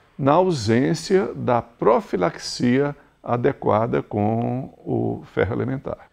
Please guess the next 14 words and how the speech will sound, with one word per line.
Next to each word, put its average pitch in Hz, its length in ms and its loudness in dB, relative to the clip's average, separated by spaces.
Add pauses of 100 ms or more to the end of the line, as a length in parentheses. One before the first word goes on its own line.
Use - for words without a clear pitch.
Considerando 185 760 2
que - 160 -6
fazer 117 440 0
exames 151 360 0
diagnósticos 151 880 -4 (760)
não 135 320 4
é 135 220 6
acessível 110 720 -2
com 113 160 -6
facilidade 92 880 0
a 95 80 -6
toda 196 320 2
a - 40 -2
população 87 720 -4